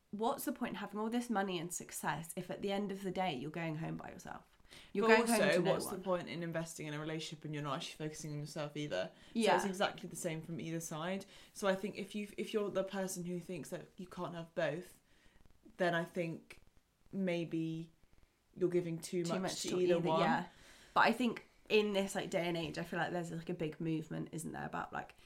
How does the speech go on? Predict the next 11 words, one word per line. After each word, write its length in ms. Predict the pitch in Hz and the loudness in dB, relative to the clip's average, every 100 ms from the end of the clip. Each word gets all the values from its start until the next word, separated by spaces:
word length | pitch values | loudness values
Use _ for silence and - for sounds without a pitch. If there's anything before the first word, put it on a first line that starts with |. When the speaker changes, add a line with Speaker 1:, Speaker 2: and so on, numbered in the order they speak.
| - - | -18 -2
Speaker 1:
being 240 | 190 180 | 0 2
independent, 540 | 175 180 180 170 160 156 | 2 0 -2 -2 -2 -2
and 80 | 170 | -2
I 60 | |
think 220 | 165 170 165 | -2 -4 -2
people 320 | 185 180 180 | -2 0 -2
sway 420 | - - 165 165 | -4 0 0 0
towards 480 | 165 170 156 156 - | -4 -6 -4 -4 -4
more 200 | 170 160 | 0 2
Speaker 2:
Yeah. 300 | 190 170 | 4 4
Speaker 1:
that 60 | 151 | 2